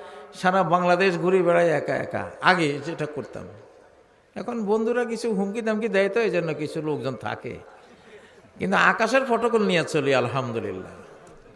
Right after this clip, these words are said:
আসল কথা ওইটা। তো সেদিন আমার একটা আনন্দের দিন ছিল।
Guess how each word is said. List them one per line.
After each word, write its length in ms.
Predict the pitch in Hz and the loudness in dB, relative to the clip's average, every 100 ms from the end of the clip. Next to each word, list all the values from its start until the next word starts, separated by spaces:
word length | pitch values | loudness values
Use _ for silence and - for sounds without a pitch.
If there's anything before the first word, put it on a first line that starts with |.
| - - _ _ _ _ | -20 -20 _ _ _ _
আসল 320 | 117 123 175 | -8 -6 -6
কথা 240 | 156 156 156 | -4 -4 -2
ওইটা। 420 | 143 110 110 85 - - - - - - _ _ _ _ _ _ _ _ _ _ _ - - | -2 -2 -6 -10 -14 -20 -20 -20 -20 -20 _ _ _ _ _ _ _ _ _ _ _ -20 -6
তো 60 | 156 | -6
সেদিন 480 | - 180 208 254 | 0 4 8 10
আমার 240 | 226 214 214 | 8 8 8
একটা 240 | 196 208 | 6 4
আনন্দের 460 | 175 170 156 143 135 | 4 2 0 -2 0
দিন 180 | 139 113 | -2 -4
ছিল। 180 | - | -8